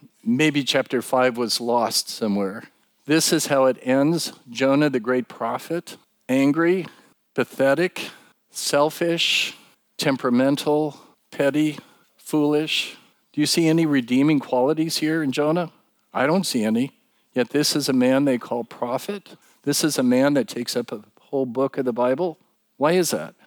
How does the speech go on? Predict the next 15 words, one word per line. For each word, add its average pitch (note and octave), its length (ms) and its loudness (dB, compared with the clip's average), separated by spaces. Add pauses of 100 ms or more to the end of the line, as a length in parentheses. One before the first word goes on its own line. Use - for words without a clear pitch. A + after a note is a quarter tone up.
(240)
Why D3 120 0
do D#3+ 80 0
you D3+ 60 4
think? - 480 -6 (200)
Well, C3 120 2
I - 20 2
think C3+ 240 2
I B2+ 160 0
know B2 240 4
why. A2+ 380 0 (420)
Who G3 140 0
wrote B2+ 260 0
the A2+ 80 -6
book A2+ 240 -4
of G#2 120 -4